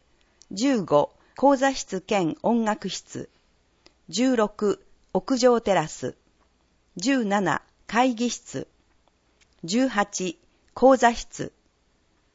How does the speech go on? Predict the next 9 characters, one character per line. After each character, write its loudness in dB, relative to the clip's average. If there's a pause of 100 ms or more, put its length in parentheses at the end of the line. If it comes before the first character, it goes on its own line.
十 0
九、 -4 (360)
和 6
風 -2
講 4
座 0
室。 -14 (800)
二 6
十、 2